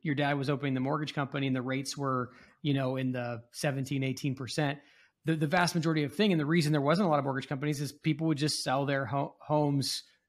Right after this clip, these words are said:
you know, through contract for deed or installment sale, depending on what the term is. Now that interest rates have started to rise, especially in the U S, given, like, the high prices,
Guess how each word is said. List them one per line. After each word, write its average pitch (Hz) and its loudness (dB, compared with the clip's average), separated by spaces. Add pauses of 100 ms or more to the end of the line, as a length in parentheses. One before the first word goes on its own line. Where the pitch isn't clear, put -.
you 151 2
know, 139 2
through 147 2
contract 143 -2
for 151 -2
deed 131 0
or 131 2
installment 135 0
sale, 143 -2
depending 131 -4
on 123 -2 (380)
what 139 -4
the 123 -10
term 151 2
is. 117 -6 (560)
Now 160 4
that 160 2
interest 156 -2
rates 151 -2
have 135 -6
started 135 -2
to 127 -6
rise, 139 2 (440)
especially 175 -2
in 151 0
the 143 0
U 147 0
S, 139 -4
given, 135 -2
like, 123 -4
the 117 -10
high 123 -6
prices, 151 -2